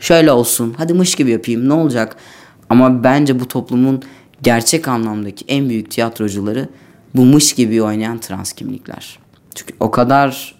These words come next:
e, mış gibi yapıyorsunuz ki bazen ne olduğunuzu bazen siz unutabiliyorsunuz. Yani "Bir dakika ya." diyorsun yani, "Böyle değildi." Evet, topluma ben bunu yapmak zorundayım ama böyle değil yani.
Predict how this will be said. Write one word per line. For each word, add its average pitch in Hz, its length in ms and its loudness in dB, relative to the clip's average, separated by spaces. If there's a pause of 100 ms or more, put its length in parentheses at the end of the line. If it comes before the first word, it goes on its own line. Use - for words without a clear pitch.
e, 101 360 -6 (560)
mış 127 280 0
gibi 123 180 2
yapıyorsunuz 123 560 0
ki - 260 -6 (360)
bazen 135 480 0 (720)
ne 127 160 0
olduğunuzu 139 560 4
bazen 135 280 2
siz 131 220 -2
unutabiliyorsunuz. 101 920 -10
Yani 104 440 -6 (720)
"Bir 127 120 -2
dakika 127 220 0
ya." 127 240 2
diyorsun 113 320 -6
yani, 107 360 -6 (160)
"Böyle 120 220 0
değildi." 120 440 0 (220)
Evet, 113 240 -2
topluma 127 420 0
ben 123 240 0 (360)
bunu 123 140 4
yapmak 135 380 0
zorundayım 120 520 -2 (640)
ama 143 200 0
böyle 131 260 2
değil 131 240 2
yani. 101 380 -4